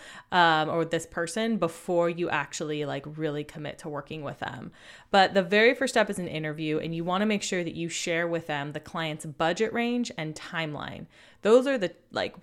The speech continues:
two really, really key pieces of information that you need to make sure they're okay with before you go any further.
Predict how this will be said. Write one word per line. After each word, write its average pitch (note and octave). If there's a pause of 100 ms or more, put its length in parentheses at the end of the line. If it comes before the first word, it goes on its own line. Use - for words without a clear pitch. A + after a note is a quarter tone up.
(120)
two B3+
really, G#3
really F#3+
key F3+
pieces F3
of E3
information E3
that D#3+
you E3
need G3
to F#3
make E3
sure D#3
they're D3+
okay C#3+
with G3
before F#3
you E3+
go D3+
any E3+
further. D3